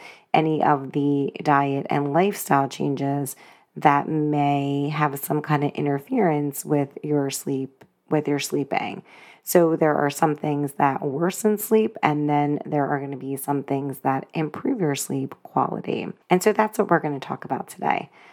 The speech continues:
So listen in for some important information in helping you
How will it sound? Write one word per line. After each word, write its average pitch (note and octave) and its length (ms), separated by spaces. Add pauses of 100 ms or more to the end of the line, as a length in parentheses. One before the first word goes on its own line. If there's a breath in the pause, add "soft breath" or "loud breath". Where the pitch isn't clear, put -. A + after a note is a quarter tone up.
(140 loud breath)
So E3 380
listen E3+ 580
in A3+ 460
for F#3 160
some E3 240
important E3+ 560
information E3+ 960
in D3 260
helping F3+ 680
you D3 680